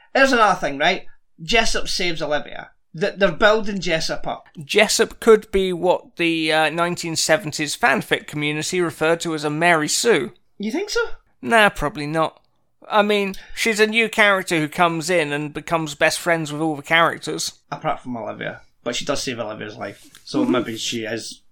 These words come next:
Speaker 1: getting upped to, um, best friend status for that. Uh, that's only 'cause Peter doesn't have a gun. Uh, Peter, Charlie, and Jessup follow her, uh, follow the nurse into nearby tunnels, but become separated.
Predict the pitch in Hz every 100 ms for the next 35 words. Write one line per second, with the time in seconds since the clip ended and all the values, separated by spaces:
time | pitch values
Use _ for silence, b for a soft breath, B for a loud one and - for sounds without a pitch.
0 | - - - - - - - - - -
1 | 123 113 113 113 - b b b b b
2 | b 147 - 175 160 143 - 123 120 123
3 | 135 123 117 - B - 147 143 131 101
4 | - _ - 175 214 185 165 - 156 120
5 | 135 127 117 110 143 - - - _ _
6 | _ _ - - 170 165 147 117 - -
7 | _ - 294 311 302 - - 214 214 202
8 | 190 165 165 180 170 165 - - - -
9 | 190 190 180 160 160 156 147 - _ 143
10 | 139 123 - 214 220 180 160 160 - 147
11 | 143 151 139 139 151 156 131 127 123 170
12 | 196 196 - B B B 147 - 160 156
13 | 202 - 208 196 196 160